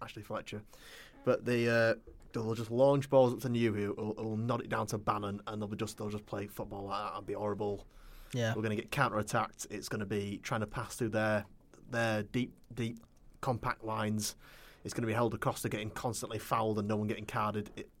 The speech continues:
Speaker 1: I, you know, I, I'm saying all this, and I guarantee you watch this game at the weekend. Me and you will go into it. I, it will be every single one of them things.
Speaker 2: Yeah, it, it's gonna be a horrible game to watch. I,
Speaker 1: But
Speaker 2: it'll be interesting 'cause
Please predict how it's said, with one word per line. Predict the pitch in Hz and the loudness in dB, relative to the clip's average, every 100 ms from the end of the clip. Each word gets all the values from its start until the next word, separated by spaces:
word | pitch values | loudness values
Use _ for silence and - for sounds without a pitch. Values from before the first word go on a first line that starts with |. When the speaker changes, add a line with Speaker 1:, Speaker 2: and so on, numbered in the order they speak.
| - | -8
Speaker 1:
I, | 131 - | -6 0
you | 160 180 | 6 10
know, | |
I, | 185 151 156 | 10 10 8
I'm | 170 | 6
saying | 165 226 185 | 8 8 10
all | 117 | 8
this, | 107 - - | 6 0 -2
and | 120 | 0
I | 123 | 4
guarantee | 156 175 160 | 6 6 6
you | 156 131 | 6 6
watch | 143 - | 4 2
this | 110 | 2
game | 127 | 4
at | 123 | 4
the | |
weekend. | 123 117 110 101 92 - - - - - | 4 4 0 -4 -6 -14 -20 -20 -20 -2
Me | 131 139 | 4 6
and | 131 | 6
you | |
will | 127 | 6
go | 127 | 6
into | 120 113 104 | 4 2 0
it. | - - - - | -2 -8 -20 0
I, | 123 | 4
it | 127 127 | 6 6
will | 120 | 6
be | 131 - | 4 4
every | 131 117 120 | 4 6 2
single | 127 110 | 2 2
one | 107 | 4
of | 107 | 4
them | 104 101 | 2 0
things. | 107 101 101 | -4 -2 2
Speaker 2:
Yeah, | 131 107 | 2 6
it, | 180 208 | 8 10
it's | 233 | 12
gonna | - 285 | 12 12
be | 208 | 12
a | 170 | 12
horrible | 185 180 160 | 12 12 12
game | 147 156 | 12 12
to | 139 | 12
watch. | 143 165 107 180 | 12 12 12 8
I, | 170 | 6
Speaker 1:
But | - - | 4 12
Speaker 2:
it'll | 262 269 | 12 12
be | 294 | 12
interesting | 320 339 - 196 165 | 12 10 12 12 12
'cause | 196 156 | 12 10